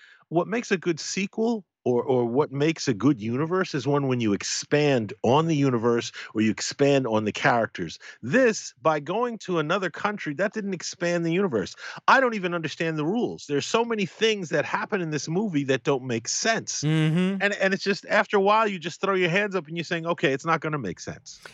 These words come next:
Speaker 2: No, and it looks like they were just creating MacGuffins, which are devices, artificial devices, in order to propel a story forward, uh, that sometimes really are incoherent. And when you try to compare these films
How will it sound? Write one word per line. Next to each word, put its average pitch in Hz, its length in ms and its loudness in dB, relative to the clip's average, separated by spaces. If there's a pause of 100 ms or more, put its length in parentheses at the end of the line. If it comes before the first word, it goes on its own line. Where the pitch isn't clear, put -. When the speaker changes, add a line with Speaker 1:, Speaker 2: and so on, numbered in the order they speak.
(160)
Speaker 2:
No, 294 220 4
and 220 300 0
it 220 180 2
looks 285 300 0
like 226 380 -2
they 202 180 4
were 202 160 2
just 226 640 -2
creating 202 680 2
MacGuffins, 147 760 2
which 139 260 -2
are 143 120 4
devices, 147 720 0
artificial 170 580 0
devices, 147 600 0
in 143 160 -4
order 139 160 0
to 139 120 -8
propel 139 320 0
a 131 40 0
story 135 340 0
forward, 127 680 0 (440)
uh, 131 340 2 (100)
that 147 160 0
sometimes 214 640 2
really 190 360 0
are 151 140 4
incoherent. 147 880 0
And 208 120 2
when 220 100 2
you 233 80 2
try 277 240 4
to 285 60 0
compare 214 500 2
these 180 280 -2
films 165 480 0